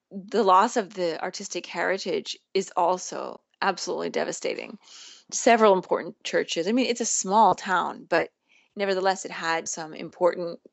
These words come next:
fifteenth century and sixteenth century churches that were destroyed. And, um, and so it's, it's just tragic.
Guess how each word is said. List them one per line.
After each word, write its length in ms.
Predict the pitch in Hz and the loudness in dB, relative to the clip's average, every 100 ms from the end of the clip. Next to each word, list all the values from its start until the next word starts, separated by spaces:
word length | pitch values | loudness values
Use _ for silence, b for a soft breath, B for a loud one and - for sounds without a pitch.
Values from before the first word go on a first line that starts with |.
| _ B B | _ B B
fifteenth 400 | _ 185 - 208 | _ -4 0 -2
century 720 | 165 175 170 - 175 165 156 - | 0 -2 -2 0 2 2 0 -4
and 100 | - | -4
sixteenth 380 | 185 - 180 170 | -4 -2 -4 0
century 300 | 170 160 160 | 0 0 -2
churches 540 | - 180 180 175 - | 4 4 4 0 2
that 240 | - 143 - _ | 2 0 -2 _
were 140 | 175 170 | 0 0
destroyed. 500 | 170 - - - - | -2 -4 -2 -2 -2
And, 240 | - - | -6 -2
um, 400 | 170 170 170 160 _ B B B B B B - | -2 -2 -8 -12 _ B B B B B B -6
and 140 | 170 | -6
so 320 | - 175 170 | 4 8 10
it's, 500 | 170 165 - - - - _ _ _ - | 10 8 2 -10 -12 -16 _ _ _ -6
it's 260 | 160 - | -4 -2
just 220 | - - - | 0 0 0
tragic. 520 | - 233 - - | 0 0 -2 -6